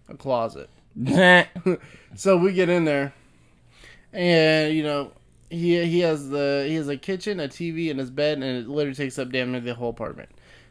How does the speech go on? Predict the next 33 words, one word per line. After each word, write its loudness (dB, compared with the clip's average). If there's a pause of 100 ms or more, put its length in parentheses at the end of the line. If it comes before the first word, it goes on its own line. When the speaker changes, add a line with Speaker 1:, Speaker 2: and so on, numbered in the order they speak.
Speaker 1:
So, 2 (1200)
you -4
know, 0
we're 0
sitting -2
on 2
his -4
bed. 0 (680)
He -2
does 2
their 0
design, 0
and -4
he -2
whips -2
out 2 (1400)
deodorant. -2 (200)
Red -2
<laughs> -12
flag -4
number -2
one. -4 (600)
They 6
were 2
not 6
vibing 6
with -2
the 0
whole -2
deodorant 0
to -4
make -4
the -4